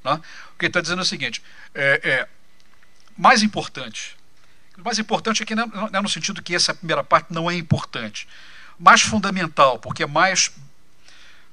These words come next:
mais, digamos assim, mais estruturante, mais tectônico, do que a saber o ato pelo qual os governos, os reis são constituídos, é entender, e esse é o ponto que a gente tem que agora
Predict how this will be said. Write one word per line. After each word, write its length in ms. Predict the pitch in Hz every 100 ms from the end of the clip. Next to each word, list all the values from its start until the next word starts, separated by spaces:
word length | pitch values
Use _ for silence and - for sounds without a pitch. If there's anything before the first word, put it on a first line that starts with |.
| - 165
mais, 480 | 170 185 165 - 147
digamos 260 | 147 160
assim, 240 | 139 - 147
mais 280 | 165 185
estruturante, 760 | - - 180 165 151 156 123 -
mais 200 | 139 151
tectônico, 800 | - - - 165 139 107 - - - - - - - - -
do 80 | 135
que 220 | 156 156 -
a 240 | 143 117
saber 360 | - 151 147 156
o 140 | 156
ato 160 | 160 -
pelo 180 | 143 127
qual 300 | - 233 220 - - - - - -
os 100 | -
governos, 420 | - 117 135 135 143
os 240 | 113 -
reis 260 | 113 143 127
são 140 | 117
constituídos, 640 | 123 120 113 185 143 - - - - -
é 80 | 220
entender, 520 | 202 147 139 170 139 - - - - - - -
e 280 | 131 151 156
esse 160 | 156 131
é 40 |
o 40 |
ponto 180 | 117 127
que 60 | 120
a 40 |
gente 160 | 117 110
tem 140 | 120
que 200 | 113 107
agora 340 | 117 117 107